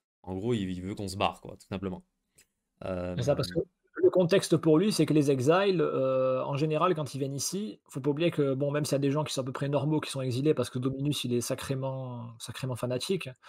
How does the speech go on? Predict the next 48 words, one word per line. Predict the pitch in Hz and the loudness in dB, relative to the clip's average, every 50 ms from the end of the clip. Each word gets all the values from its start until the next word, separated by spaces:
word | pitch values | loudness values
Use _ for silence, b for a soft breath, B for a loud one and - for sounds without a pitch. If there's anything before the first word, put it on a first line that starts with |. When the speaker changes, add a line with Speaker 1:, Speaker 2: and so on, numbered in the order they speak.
| B B B _ _ _ _ | B B B _ _ _ _
Speaker 2:
il | 135 | 2
y | |
a | 135 131 | 4 6
quand | 180 | 6
même | 175 175 170 | 6 6 6
beaucoup | 165 160 - 185 | 6 4 4 2
de | 165 | 4
bandits | 143 165 165 165 165 165 160 139 | 6 6 8 8 8 8 8 8
qui | - - | 6 2
arrivent | 123 120 123 113 117 | 0 2 0 0 0
là. | 120 123 120 | 0 0 0
Et | 120 | -2
en | 120 120 | -4 -4
général, | 110 127 135 131 131 151 160 160 | -6 -4 -4 -2 0 0 0 2
les | 143 135 | 2 2
bandits, | 123 135 131 131 139 165 175 | 0 0 0 0 2 0 2
qu'est-ce | 165 131 - | 0 -2 -4
qu'ils | - 127 | -6 -8
font ? | - - 165 175 165 | -4 -2 -2 -2 0
Ben, | 139 135 | 0 -2
ils | 123 | -2
se | - 127 | -2 -6
mettent | 117 - | -8 -8
ensemble | 131 123 - 165 165 165 151 | -8 -6 -4 -2 -2 -2 -2
et | 131 | -4
ça | - 127 | -4 -6
fait | - - | -6 -4
des | 131 135 | -2 0
groupes | 127 127 131 135 131 | 0 0 -2 -2 -2
de | 135 | -2
bandits. | 127 123 131 127 123 123 160 175 | -2 0 -2 -2 -2 0 2 2
Et | |
typiquement, | 147 - - - - - - 139 151 165 160 139 | 0 0 -4 -14 -12 -8 -4 -2 -2 0 0 -2
eh | 123 | 0
ben, | 120 120 | 0 0
il | 120 | 2
y | |
a | 127 | 2
les | 127 127 | 0 0
trois | - - 139 | 0 0 -2
groupes | 131 135 143 143 | 0 0 0 0
de | 147 147 | 0 0
bandits, | 143 143 143 147 139 147 160 160 147 | 2 0 0 0 0 2 2 2 4
euh, | 131 123 120 | 2 0 -2
qu'on | - 127 | -4 -4
va | 123 127 123 | -4 -4 -2
devoir | 131 123 123 131 113 110 | -2 -2 0 -2 -2 -2
défaire. | 117 117 - - 147 156 175 170 135 120 | -2 -4 -4 -2 0 0 0 0 -2 -4